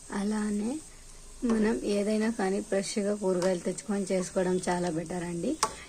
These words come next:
ఇక్కడైతే మా ఇంటి దగ్గర కూరగాయల కొట్టు అయితే ఉంది.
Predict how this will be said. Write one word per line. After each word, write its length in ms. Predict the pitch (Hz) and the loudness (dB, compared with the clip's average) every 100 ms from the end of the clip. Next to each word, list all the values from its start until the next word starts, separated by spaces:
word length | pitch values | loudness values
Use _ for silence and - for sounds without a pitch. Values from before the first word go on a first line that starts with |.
| - | -6
ఇక్కడైతే 480 | 233 - 208 202 208 | -4 2 4 6 4
మా 120 | 208 | 4
ఇంటి 200 | 185 180 | 2 2
దగ్గర 280 | 170 185 190 | 0 0 -2
కూరగాయల 500 | 196 - 180 170 180 | -4 0 0 2 0
కొట్టు 320 | 180 185 160 | 0 -2 -2
అయితే 260 | 175 165 180 | -2 -2 -2
ఉంది. 420 | 175 170 170 233 | -2 -2 -2 -2